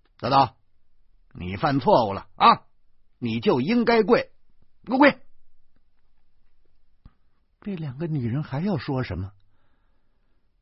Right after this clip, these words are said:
但是令他们难堪的一幕发生了。豆豆老老实实、轻车熟路的钻进墙角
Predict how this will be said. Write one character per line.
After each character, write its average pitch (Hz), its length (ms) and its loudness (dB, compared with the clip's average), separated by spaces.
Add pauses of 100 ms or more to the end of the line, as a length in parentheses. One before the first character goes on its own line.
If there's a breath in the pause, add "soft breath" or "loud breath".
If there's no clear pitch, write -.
(320)
但 92 220 -2
是 92 140 -8
令 98 300 -2
他 104 120 -6
们 98 220 -2
难 143 240 -2
堪 165 300 0
的 107 100 0
一 90 200 -6
幕 92 240 -6
发 110 240 -10
生 139 300 -10
了。 95 100 -16 (1120)
豆 190 240 -6
豆 151 120 -8
老 131 380 -4
老 147 200 -6
实 175 320 -6
实、 165 320 -6 (800 soft breath)
轻 220 400 0
车 202 240 -2
熟 180 320 -6
路 196 240 -2
的 117 140 -2
钻 196 320 -2
进 147 240 -2
墙 151 340 -4
角 92 440 -6